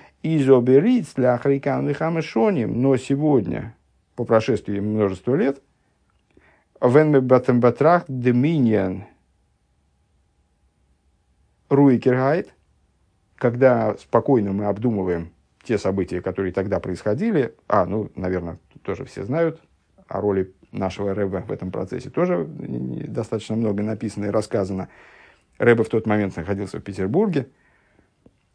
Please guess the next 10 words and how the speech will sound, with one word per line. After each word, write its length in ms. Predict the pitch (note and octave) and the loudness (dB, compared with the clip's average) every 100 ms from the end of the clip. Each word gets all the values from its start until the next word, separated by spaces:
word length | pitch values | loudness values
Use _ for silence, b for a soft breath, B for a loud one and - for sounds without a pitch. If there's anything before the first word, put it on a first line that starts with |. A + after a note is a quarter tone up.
| - | -6
и, 160 | A2 G#2+ | -2 2
в 80 | A2 | 2
общем, 280 | A#2 A#2 | 2 -2
принял 360 | F#2 A#2 A2+ G#2 | 2 2 4 2
активное 420 | G#2 - G#2+ G2+ | 0 -2 0 2
участие, 640 | G2+ G2+ G#2+ - G#2 F#2 - _ _ - | 2 2 2 2 -4 -4 -10 _ _ -20
э, 560 | - - - - - - - - _ - - _ _ _ _ _ _ _ _ _ _ _ _ _ _ _ - | -14 -12 -8 -8 -8 -12 -18 -20 _ -20 -20 _ _ _ _ _ _ _ _ _ _ _ _ _ _ _ -6
в 80 | A2+ | -2
этом 200 | G#2+ G2+ | 0 2
процессе. 520 | G#2 G2 F3+ F#3+ C#3 | 2 4 0 0 -4